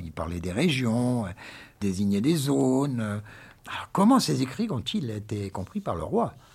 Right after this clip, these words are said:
C'est une question qu'on peut se poser. Est-ce simplement un exercice intellectuel ? On ne peut pas croire que le roi, euh, n'ait pas été au courant,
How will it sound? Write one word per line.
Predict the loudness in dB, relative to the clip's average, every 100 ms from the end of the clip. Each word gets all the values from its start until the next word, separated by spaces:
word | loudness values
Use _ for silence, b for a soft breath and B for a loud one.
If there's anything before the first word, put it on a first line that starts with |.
| b b -10
C'est | -6 -2
une | -2
question | -2 -4 -4
qu'on | -6
peut | -10
se | -8
poser. | -4 -2 -2 -4 b b b b
Est-ce | 2 4 2
simplement | 2 4 4 8 10 10
un | 8
exercice | 4 2 0 0
intellectuel ? | 0 2 0 2 4 4 2 -2 B B B B B B B
On | 0 0
ne | 2
peut | 6
pas | 6
croire | 8 10 10 8
que |
le | 4
roi, | 6 8 10 10
euh, | 8 4 2 2 0 0 -2
n'ait | -2 0
pas | 0 0
été | 0 -2
au | -2
courant, | -2 0 0 0